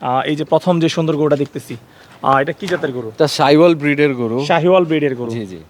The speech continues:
Speaker 1: আহ, কয় দাঁত বয়স?
Speaker 2: ছয় দাঁত।
Speaker 1: ছয় দাঁত বয়স।
Speaker 2: জি।
Speaker 1: আচ্ছা, আহ,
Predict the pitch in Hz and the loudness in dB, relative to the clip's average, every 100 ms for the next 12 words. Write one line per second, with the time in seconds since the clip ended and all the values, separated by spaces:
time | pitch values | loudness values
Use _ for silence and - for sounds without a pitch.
0 | _ _ - 127 131 156 160 151 208 - | _ _ -4 -4 0 2 4 4 2 0
1 | - _ _ - 127 104 82 _ _ _ | -12 _ _ -14 -12 -10 -14 _ _ _
2 | - 175 170 143 123 110 - - 80 78 | -2 0 2 0 -2 -4 -8 -14 -14 -14
3 | 69 - - - - - - - - - | -18 -16 -14 -14 -18 -20 -20 -20 -20 -20
4 | - 147 131 | -2 0 0